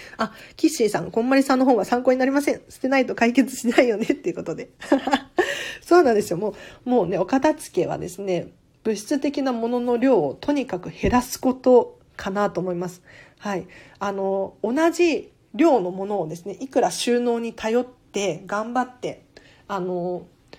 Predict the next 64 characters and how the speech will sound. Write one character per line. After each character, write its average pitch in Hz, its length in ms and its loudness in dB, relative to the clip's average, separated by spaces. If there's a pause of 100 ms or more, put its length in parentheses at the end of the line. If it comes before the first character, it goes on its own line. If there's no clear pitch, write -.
整 226 260 0
理 165 100 -8
し - 80 -12
て 147 160 -12
整 240 400 -2
え 214 60 -2
て - 120 -10
い 175 100 -8
っ 170 40 -12
て - 180 -12
も 175 140 -6
で 175 80 -8
す 175 100 -12
ね、 180 260 -8 (240)
物 262 300 0
の 339 200 0
量 311 240 4
は 151 180 -2
変 - 100 -4
わ 220 80 2
っ 220 140 -4
て - 240 -8
い 208 100 -4
な 254 160 -2
い 196 80 -2
の 165 160 -8
で、 185 260 -6 (420)
結 262 220 -2
局 320 340 0
管 415 280 0
理 202 100 0
す 180 140 -6
る 156 200 -6 (200)
も 196 140 -2
の 208 120 -2
の 202 120 0
量 214 200 4
っ 180 80 -8
て 170 100 -8
い - 20 -4
う 143 40 -10
の 156 160 -8
は 208 100 -2
同 247 160 2
じ 262 100 0
な 269 140 -2
ん 180 60 -6
で 151 60 -8
す - 140 -14
よ。 - 120 -10 (720)
は - 160 -8
い。 185 120 -10 (340)
な 302 80 -2
の 214 120 -4
で、 190 100 -6
管 440 260 -4
理 285 80 2
す 220 140 2
る 190 100 0
も 196 120 -4
の 220 120 -4
の 226 120 -2
量 247 280 0
が 233 380 -4